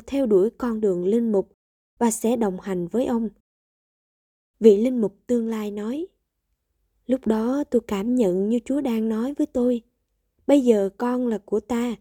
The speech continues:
Sau khi Cathy qua đời, tôi nhìn xung quanh mình, phòng khách, đồ đạc của chúng tôi, và tôi hiểu rằng tôi không quan tâm đến bất cứ điều gì, rằng tôi không muốn sự xa hoa, mà là một cuộc sống giản dị,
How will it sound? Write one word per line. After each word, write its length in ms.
Sau 160
khi 340
Cathy 340
qua 240
đời, 340
tôi 140
nhìn 260
xung 260
quanh 280
mình, 240
phòng 240
khách, 240
đồ 220
đạc 260
của 100
chúng 260
tôi, 340
và 140
tôi 220
hiểu 220
rằng 320
tôi 120
không 340
quan 160
tâm 340
đến 320
bất 180
cứ 160
điều 200
gì, 340
rằng 520
tôi 120
không 320
muốn 220
sự 200
xa 240
hoa, 360
mà 100
là 200
một 240
cuộc 180
sống 340
giản 280
dị, 320